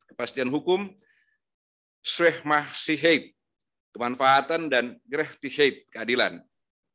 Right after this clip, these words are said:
Indonesia adalah negara hukum, sebagaimana diatur dalam Pasal Satu Ayat Tiga Undang-Undang Dasar sembilan belas empat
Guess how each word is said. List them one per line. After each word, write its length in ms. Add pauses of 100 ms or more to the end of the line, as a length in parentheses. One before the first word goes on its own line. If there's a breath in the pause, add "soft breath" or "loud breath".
(1400 soft breath)
Indonesia 560
adalah 320
negara 320
hukum, 400 (240)
sebagaimana 560
diatur 400
dalam 240
Pasal 320
Satu 320
Ayat 240
Tiga 320
Undang-Undang 480
Dasar 320
sembilan 240
belas 160
empat 240